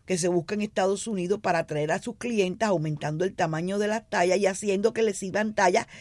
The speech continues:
que dicen ellos ser más pequeñas de las que debían utilizar. También pasa con la medium, la large y la X L, porque aquí hemos hablado, Exilda y yo, que hemos ido a comprar, lo hemos mandado a comprar por internet, o te queda apretado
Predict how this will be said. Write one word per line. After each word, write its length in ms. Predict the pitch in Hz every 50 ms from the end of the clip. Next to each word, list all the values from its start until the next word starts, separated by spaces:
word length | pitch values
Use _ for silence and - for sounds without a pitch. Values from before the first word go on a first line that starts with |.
| - - - - - -
que 180 | - 294 285 262
dicen 380 | 262 302 330 - - 370 349 302 302 302 302 294 294 294
ellos 260 | 294 254 269 247 -
ser 180 | - 214 190
más 160 | 185 202 220 -
pequeñas 680 | - 277 277 277 - 262 254 247 240 233 269 277 277
de 100 | 277 262
las 140 | 254 233 226
que 140 | - 185
debían 360 | 175 175 160 151 147 147 147 156
utilizar. 580 | 156 151 - 151 147 147 - 240 226 214 156 - - - - - -
También 540 | - 226 208 202 190 190 208 226 240 240 214
pasa 440 | - 285 269 269 269 - - 359
con 200 | - - 302 269
la 100 | 247 214
medium, 800 | 202 202 208 220 226 240 247 247 254 240 277 311 330 339 339 269 - - - - - - - -
la 300 | - 254 226 214 214 214
large 540 | 220 226 233 247 247 254 269 320 320 - 330
y 20 | 311
la 80 | 285 269
X 160 | 233 240 233 233
L, 80 | 269 320 381
porque 200 | - 349 277 269
aquí 160 | 233 208 220
hemos 180 | 220 220 233 233
hablado, 280 | 226 220 220 220 233 -
Exilda 400 | - 240 214 - 247 233 226 226
y 60 | 262 233
yo, 180 | 247 240 247
que 80 | 269 294
hemos 180 | 247 247 240 233
ido 80 | 220 233
a 40 | 226
comprar, 380 | - 254 247 220 - 262 277 277
lo 60 | 247
hemos 160 | 226 208 208
mandado 340 | 214 226 208 214 220 226 233 240
a 40 | 233
comprar 300 | - 240 220 254 254 -
por 140 | 269 262 254
internet, 520 | 262 220 220 285 269 269 277 294 320 311 - - - - - -
o 180 | 294 302 285
te 140 | - 254 233
queda 240 | - 247 247 269 294
apretado 680 | - 311 330 320 320 294 285 302 349 381 359 - -